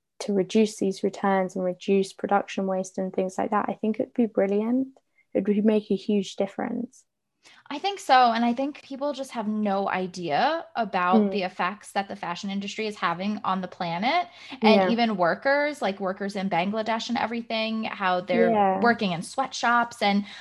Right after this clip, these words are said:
Speaker 2: I,
Speaker 1: Poor
Speaker 2: you know,
Speaker 1: conditions and it's
Speaker 2: yes, horrible conditions. And,
Speaker 1: Mm.
Speaker 2: you know, like, you're trying to promote sustainability and the fashion industry is trying to promote fast fashion. And,
Speaker 1: Yeah.
Speaker 2: you know, they make things very cheaply, very, and it's cheap to buy and people
Speaker 1: Yeah.
Speaker 2: just buy it, it rips, you throw it out, what, what have you.
Speaker 1: Mm.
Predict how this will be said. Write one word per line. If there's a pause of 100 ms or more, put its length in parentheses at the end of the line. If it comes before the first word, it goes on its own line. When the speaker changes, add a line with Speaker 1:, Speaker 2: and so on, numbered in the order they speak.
(160)
Speaker 2:
I,
Speaker 1:
Poor
Speaker 2:
you
know,
Speaker 1:
conditions (180)
and
it's
Speaker 2:
yes,
horrible
conditions.
And,
Speaker 1:
Mm.
Speaker 2:
you
know,
like,
you're
trying
to
promote
sustainability
and
the
fashion
industry
is
trying
to
promote
fast
fashion.
And,
Speaker 1:
Yeah.
Speaker 2:
you
know,
they
make
things
very
cheaply,
very,
and
it's
cheap
to
buy
and
people
Speaker 1:
Yeah.
Speaker 2:
just
buy
it,
it
rips,
you
throw
it
out,
what,
what
have
you.
Speaker 1:
Mm.